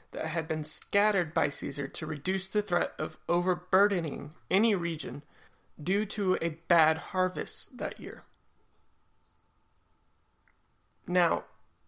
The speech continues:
the way Caesar scatters his troops tells us a lot about the threats to his Gallic conquests. He puts a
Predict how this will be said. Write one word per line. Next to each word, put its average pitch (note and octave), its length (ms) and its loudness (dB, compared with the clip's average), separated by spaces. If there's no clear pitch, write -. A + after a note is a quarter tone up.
the E3 120 -4
way G3 260 2
Caesar G3 340 -2
scatters A3 600 0
his E3 180 -8
troops - 640 -10
tells A#3 300 -2
us F#3 200 0
a F3+ 80 0
lot - 540 2
about D#3+ 340 2
the F3+ 80 -2
threats - 540 -6
to E3 240 -2
his D#3+ 380 -6
Gallic - 400 0
conquests. - 800 -2
He G3 140 -6
puts A#3 280 2
a G3+ 120 2